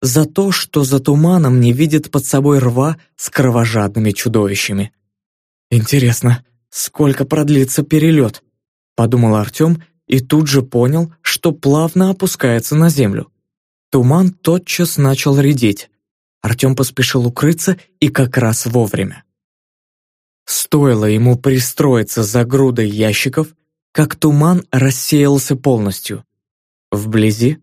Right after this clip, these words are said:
замок был гораздо массивнее, чем казался из-за крепостных стен. Башня, увенчанная каменным цветком, словно произрастала из двухъярусной постройки.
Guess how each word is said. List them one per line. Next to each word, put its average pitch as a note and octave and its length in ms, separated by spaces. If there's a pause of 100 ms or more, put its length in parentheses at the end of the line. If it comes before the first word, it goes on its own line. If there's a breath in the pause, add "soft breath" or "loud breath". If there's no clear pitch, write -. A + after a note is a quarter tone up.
(400)
замок D#3 540
был D#3+ 260
гораздо C#3+ 540
массивнее, B2 840 (220 loud breath)
чем A2 240
казался G#2+ 640
из-за A#2+ 360
крепостных A#2 680
стен. G2+ 420 (520)
Башня, G#2+ 600 (260)
увенчанная A2 800
каменным G#2 600
цветком, B2+ 640 (280 soft breath)
словно B2+ 520
произрастала B2 1040
из A#2 260
двухъярусной C3 920
постройки. B2+ 800